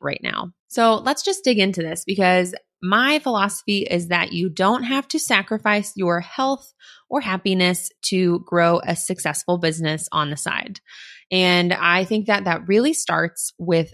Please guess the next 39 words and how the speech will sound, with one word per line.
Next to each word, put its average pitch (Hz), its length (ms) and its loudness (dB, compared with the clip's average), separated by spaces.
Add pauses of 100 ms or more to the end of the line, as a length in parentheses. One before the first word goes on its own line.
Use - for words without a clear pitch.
(160)
finding 269 400 2
the 233 80 -2
time 165 600 0
to 196 100 -8
work 175 200 0
on 170 100 0
your 165 100 -2
side 139 220 -2
hustle. - 360 -10
So - 160 -4
we're 240 120 0
gonna 302 160 -2
start 175 340 -4
there. - 280 -4
We're 196 80 -10
gonna 202 180 -2
talk 196 240 -2
for 208 100 0
a 202 40 4
little 196 220 0
bit 190 200 0
about 170 240 -4
how 180 220 -2
to 180 80 -2
find 202 340 0
the 277 60 -4
time 196 360 -2
to - 120 -16
work 190 180 0
on 240 100 -4
your 262 100 -2
side 185 220 0
hustle 175 360 -2
while 185 160 -2
you're 175 140 0
working 180 360 -4
a 165 60 -6
full-time 160 420 -6
job. - 220 -10